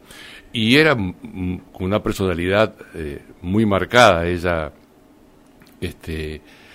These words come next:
a los once años, doce más o menos, se va, se escapa, porque el padre, que era un, eh, don, don Juan Chapanay,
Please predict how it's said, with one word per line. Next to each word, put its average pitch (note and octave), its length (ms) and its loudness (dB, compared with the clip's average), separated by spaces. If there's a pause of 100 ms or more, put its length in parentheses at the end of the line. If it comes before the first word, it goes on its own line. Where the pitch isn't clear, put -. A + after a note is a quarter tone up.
(1080)
a - 120 -8
los - 240 -4
once A2+ 340 2
años, G#2+ 520 6
doce A2+ 400 4
más F#2 220 -2
o F2 60 -6
menos, F#2 440 -4 (400)
se - 300 -4
va, A2 240 6
se F2+ 140 -6
escapa, A2+ 380 -2
porque G#2+ 200 -6
el A2 60 -8
padre, C#3 440 2 (680)
que B2 320 6
era G#2+ 200 6
un, G2+ 680 0 (580)
eh, E2 180 -8
don, E2 440 -6
don D#2+ 240 -6
Juan G2+ 540 0 (180)
Chapanay, G#2+ 640 2